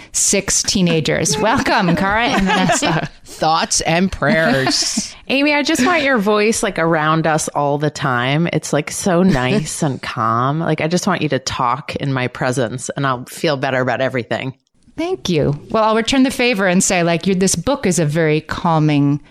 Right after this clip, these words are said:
Speaker 1: presence. You lay it out. It's all intense, and it's all gonna be okay. Right? But where it starts is that puberty has changed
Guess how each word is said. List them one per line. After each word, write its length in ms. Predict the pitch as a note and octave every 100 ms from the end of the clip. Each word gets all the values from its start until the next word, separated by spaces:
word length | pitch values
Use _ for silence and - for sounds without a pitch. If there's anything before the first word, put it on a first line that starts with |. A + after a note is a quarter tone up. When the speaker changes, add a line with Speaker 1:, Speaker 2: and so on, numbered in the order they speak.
| -
Speaker 1:
presence. 800 | - E3 C#3+ D3+ E3 B3 - -
You 160 | F3 D3+
lay 300 | D#3 F3 A#3
it 80 | A#3
out. 420 | G#3 G#3 A3+ -
It's 220 | D#3 -
all 240 | D3+ E3+ G#3+
intense, 720 | A#3+ B3 A3+ A3 A3 - - - - _ -
and 100 | E3
it's 140 | D#3+
all 180 | E3 E3+
gonna 160 | G3+ G#3
be 200 | A3+ A3+
okay. 640 | A#3 G3+ F3 E3+ E3+ F3 - _ -
Right? 300 | A3 C4+ G#3+
But 120 | B3
where 160 | D4
it 100 | C4+
starts 280 | - B3+ A#3
is 60 | G3
that 140 | G#3
puberty 360 | - C4 A#3 G#3+
has 160 | F3+
changed 840 | - - G#3 F3 D3 - - -